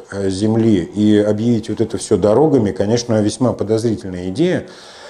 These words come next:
И учитывая, что на всё это потребуется шесть миллиардов рублей, попахивает здесь, конечно, всё очень таким, э, большим, грандиозным распилом.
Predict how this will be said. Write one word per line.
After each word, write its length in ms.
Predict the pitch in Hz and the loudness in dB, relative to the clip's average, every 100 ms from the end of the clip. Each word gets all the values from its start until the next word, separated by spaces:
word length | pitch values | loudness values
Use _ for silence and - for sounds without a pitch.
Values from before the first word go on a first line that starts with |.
| - - - | -20 -14 0
И 720 | 139 135 131 123 117 107 104 | 4 6 8 8 6 6 4
учитывая, 540 | 120 135 139 131 113 107 | 0 -2 0 2 2 2
что 200 | - 113 | -2 -4
на 120 | 113 | -4
всё 240 | - 123 | 0 0
это 160 | 104 - | 0 0
потребуется 580 | 104 110 104 95 92 - | -2 -2 -4 -4 -8 -8
шесть 360 | - 127 123 | 0 0 0
миллиардов 680 | 104 107 117 110 - - - | -4 0 2 0 -2 -8 -10
рублей, 440 | 98 113 165 185 - _ _ _ _ _ _ - | -8 -6 -6 -8 -14 _ _ _ _ _ _ -4
попахивает 680 | 101 - 160 160 131 117 90 | -2 2 0 2 2 2 -2
здесь, 260 | 92 139 | -4 -6
конечно, 540 | - 107 113 120 117 95 | -4 -6 -4 -6 -6 -8
всё 280 | - 117 120 | -6 -2 0
очень 400 | 104 117 110 101 | 0 -4 -4 -10
таким, 460 | 82 - 110 107 | -10 -8 -8 -8
э, 220 | 95 92 85 | -8 -6 -6
большим, 580 | 82 98 92 - 123 | -4 -6 -4 0 0
грандиозным 640 | 98 104 98 101 110 107 92 | 0 -4 -2 0 0 0 0
распилом. 600 | 95 - - 95 - | 0 -2 -2 -2 -2